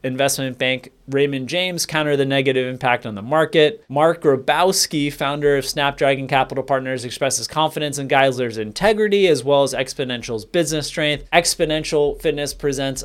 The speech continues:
a detailed statement refuting the report's claims, highlighting a positive financial position.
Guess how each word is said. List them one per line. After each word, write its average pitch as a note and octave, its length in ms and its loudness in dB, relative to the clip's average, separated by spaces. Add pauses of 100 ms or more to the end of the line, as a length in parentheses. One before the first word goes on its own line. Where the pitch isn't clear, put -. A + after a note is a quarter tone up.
a B2+ 180 4
detailed D3 680 0
statement D3 380 0
refuting F3+ 560 0
the D#3+ 260 -4
report's D3+ 460 2
claims, D#3+ 540 -2
highlighting D#3 340 4
a C#3+ 60 4
positive C#3+ 480 2
financial C#3 420 -2
position. C#3 560 -2